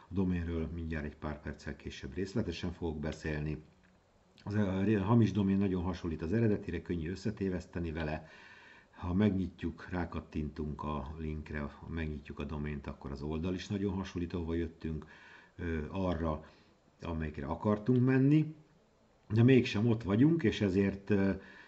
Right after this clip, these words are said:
fennáll a veszély annak, hogy itt valamilyen csalás vagy támadás áldozatai leszünk, ki tudja, mi történik, vírust kapunk, elkérik az adatainkat, és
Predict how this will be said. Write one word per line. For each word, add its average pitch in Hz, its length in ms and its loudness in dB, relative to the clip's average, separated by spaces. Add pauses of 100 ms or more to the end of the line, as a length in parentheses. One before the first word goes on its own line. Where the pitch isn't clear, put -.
fennáll 95 360 0
a 87 60 0
veszély 85 380 -2
annak, 87 340 -2
hogy 80 180 -4
itt 95 280 -4 (240)
valamilyen 80 480 -2
csalás 78 520 -4
vagy 73 180 -8
támadás 76 580 -6
áldozatai 73 720 -6
leszünk, 87 560 -2
ki 87 120 -4
tudja, 80 300 -6
mi 85 140 -2
történik, 73 640 -4
vírust 78 400 -6
kapunk, 65 540 -12 (640)
elkérik 80 600 -4
az 71 100 -8
adatainkat, 69 680 -8
és - 260 -12